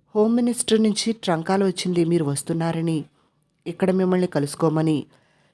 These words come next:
మీకు కావలసిన సహాయం చేయమని చెప్పారు," అన్నాడతను. అతను బొంబాయి పోలీస్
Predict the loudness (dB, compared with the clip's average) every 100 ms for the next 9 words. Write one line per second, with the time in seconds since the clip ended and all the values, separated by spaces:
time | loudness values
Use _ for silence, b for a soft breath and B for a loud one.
0 | -2 0 4 2 4 2 2 -2 -2 -4
1 | -2 -2 0 2 0 0 2 2 0 0
2 | -2 -2 -2 -4 -6 -12 _ _ _ _
3 | _ -6 -2 0 0 -2 -2 -4 -8 _
4 | _ _ _ _ _ _ _ -4 0 2
5 | 4 4 0 b b b 4 6 6 4
6 | 2 2 0 2 2 0